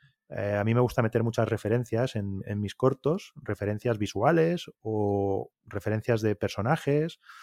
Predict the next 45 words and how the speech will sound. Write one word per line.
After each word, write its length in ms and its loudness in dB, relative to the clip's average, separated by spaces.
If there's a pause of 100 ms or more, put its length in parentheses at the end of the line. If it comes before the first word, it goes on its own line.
(380)
o 220 4
de 140 2
cómo 300 6
está 300 2
planificada 580 0
esta 180 -4
escena, 580 0 (800)
que 100 4
sean 240 6
cosas 380 2 (400)
que 100 4
dices, 320 4
"Bueno, 320 4
es 120 -4
que 100 0
solo 280 6
lo 140 6
va 60 4
a 20 4
entender 440 4
una 160 4
persona 520 0
en 160 -2
toda 240 4
la 100 0
sala". 340 -2 (580)
Y 200 -4
dices, 280 -4
"Pero 180 0
es 100 -4
que 120 2
eso 120 2
es 60 6
lo 80 8
que 140 2
quiero, 380 2
que 140 2
haya 220 4
uno 360 8 (180)
que 100 4
diga, 260 4
'Hostia, 480 2
qué 120 4
bueno 300 4
esto'", 440 2